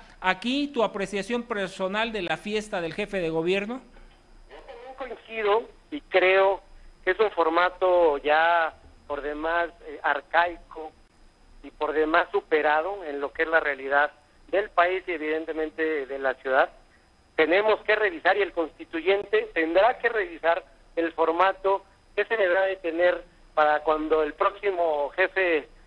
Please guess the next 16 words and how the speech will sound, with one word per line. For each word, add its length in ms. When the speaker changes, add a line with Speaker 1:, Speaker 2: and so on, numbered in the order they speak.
Speaker 2:
del 540
gobierno 460
de 100
la 120
Ciudad 220
de 100
México 420
acuda 400
ante 160
el 80
Congreso 480
local 480
a 60
rendir 420
su 120
informe. 480